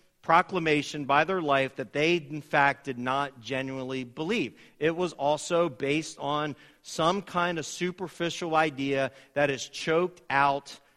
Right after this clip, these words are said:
by the cares of this world. There are things that are just more important. Okay, I was mowing my grass yesterday, and I have a, a spot in the backyard, and you mow, the, you mow,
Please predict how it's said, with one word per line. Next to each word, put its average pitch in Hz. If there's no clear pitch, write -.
by 143
the 135
cares 139
of 127
this 120
world. 104
There 139
are 135
things 156
that 135
are 127
just 113
more 127
important. 98
Okay, 123
I 120
was 120
mowing 143
my 131
grass 135
yesterday, 117
and 120
I 123
have 117
a, 110
a 123
spot 151
in 139
the 131
backyard, 139
and 123
you 120
mow, 143
the, 127
you 135
mow, 135